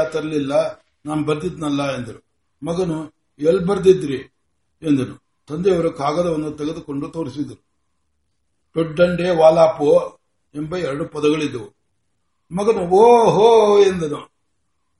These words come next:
ಇಷ್ಟು ಹೇಳಿ ರಂಗನು ಸುಮ್ಮನಾದನು. ಕುಂಡನು, "ಪರವಾಗಿಲ್ಲಯ್ಯ ರಾಮು, ನಿನ್ನ ಶಿಷ್ಯ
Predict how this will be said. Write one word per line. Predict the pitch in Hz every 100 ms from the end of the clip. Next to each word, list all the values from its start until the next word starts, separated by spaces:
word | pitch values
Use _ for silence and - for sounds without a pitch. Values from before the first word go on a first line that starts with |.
| _ _ _ _ _ _ _ _ _ _ - _ - - - _ _ _ _ _ _ _ _ _ _ _ _ _ _ _ 202
ಇಷ್ಟು | 175 -
ಹೇಳಿ | 190 151 165
ರಂಗನು | 151 160 170
ಸುಮ್ಮನಾದನು. | - 151 156 135 107 - _ _ _ _ _ _
ಕುಂಡನು, | 170 175 156 156
"ಪರವಾಗಿಲ್ಲಯ್ಯ | 147 147 160 160 151 147 139 151 160
ರಾಮು, | 139 139 151 147 - _ _ _ 143
ನಿನ್ನ | 175
ಶಿಷ್ಯ | 160 156 147 151